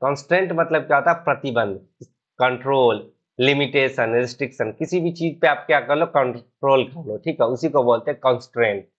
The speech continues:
मतलब प्रतिबंध लगा दो, किसी पे रिस्ट्रिक्शन लगा दो, लिमिटेशन कर दो, उसको लिमिट कर दो, तो क्या हो जाएगा? वो कॉन्स्ट्रेंट हो जाएगा। देख पा रहे होंगे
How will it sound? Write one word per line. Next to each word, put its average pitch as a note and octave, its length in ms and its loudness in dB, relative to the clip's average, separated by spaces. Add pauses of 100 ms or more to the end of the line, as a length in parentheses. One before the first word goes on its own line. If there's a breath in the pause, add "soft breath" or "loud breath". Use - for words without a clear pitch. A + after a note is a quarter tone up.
(420)
मतलब B2 260 0
प्रतिबंध C#3+ 560 0
लगा B2+ 320 2
दो, B2+ 160 2
किसी - 520 -8
पे C#3+ 120 0
रिस्ट्रिक्शन C#3 500 0
लगा B2 300 2
दो, B2+ 160 2
लिमिटेशन C3 640 0
कर A#2+ 180 4
दो, B2+ 180 0
उसको B2+ 240 -2
लिमिट D3 340 2
कर A#2 240 2
दो, A#2+ 140 0 (340)
तो C3+ 80 -4
क्या D3 180 4
हो A#2 120 4
जाएगा? B2+ 200 0
वो C3+ 140 0
कॉन्स्ट्रेंट A#2 640 -2
हो G2+ 80 -4
जाएगा। G#2+ 200 -4
देख C3+ 300 -2
पा C3 80 4
रहे C3 140 -2
होंगे C3+ 160 -4